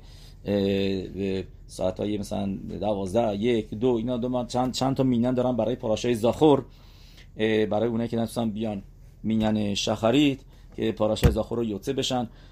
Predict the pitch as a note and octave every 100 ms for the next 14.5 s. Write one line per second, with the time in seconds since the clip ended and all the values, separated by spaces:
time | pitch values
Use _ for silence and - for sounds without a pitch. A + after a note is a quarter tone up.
0 | - A#2 A#2 A2+ A2+ A2 - - G#2+ G#2
1 | G2+ A2+ - A#2+ A#2 G#2+ G#2 A#2+ B2+ B2
2 | B2 A#2 A#2+ G#2 G#2+ A#2+ A2+ A2+ B2+ A2
3 | A#2 A#2 B2 B2+ A2 A2 A2+ A2+ - F#2
4 | F#2+ G2 G2+ G2+ G2 G2+ G2 G2 G2+ G2+
5 | A#2 A2 G#2+ - G#2 A#2+ C3 - - -
6 | - - - - G#2+ G#2 G#2 A#2 G#2+ B2
7 | C#3 C3+ C3+ - - - - G2 A2+ A2+
8 | A#2 - - - - - - - - B2
9 | B2+ B2+ A#2+ B2 - A#2 A2 G#2+ A2 B2
10 | C#3 C3 A#2+ E3 D3+ C3 B2+ A2+ A#2+ A#2
11 | - - - A#2+ B2 B2 A#2 A2+ - -
12 | - - - G#2 G2+ G2+ A2+ G#2+ F#2+ F2+
13 | F#2+ F2 F#2+ G2+ G2 G#2 G#2 A2 G2+ G#2+
14 | G2 - B2 A#2+